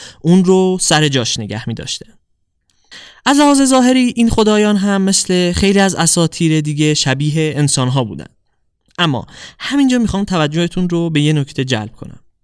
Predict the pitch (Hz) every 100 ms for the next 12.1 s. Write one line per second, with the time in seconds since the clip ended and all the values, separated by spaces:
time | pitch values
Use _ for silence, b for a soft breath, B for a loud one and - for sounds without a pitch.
0 | _ _ _ _ b b b _ 247 349
1 | - 320 294 - 254 240 240 247 220 185
2 | 233 247 226 170 160 - 156 151 151 147
3 | 147 139 156 147 151 147 143 143 143 143
4 | - 147 151 151 143 - 147 147 147 143
5 | 147 160 147 151 147 156 156 165 165 165
6 | 226 233 170 131 117 131 127 120 120 113
7 | 113 120 117 117 113 113 110 - 110 104
8 | 104 104 101 - _ _ _ _ _ _
9 | _ _ _ 131 135 151 151 151 147 151
10 | - 139 135 135 127 127 131 131 127 127
11 | 123 120 123 - 123 117 120 120 120 110
12 | 107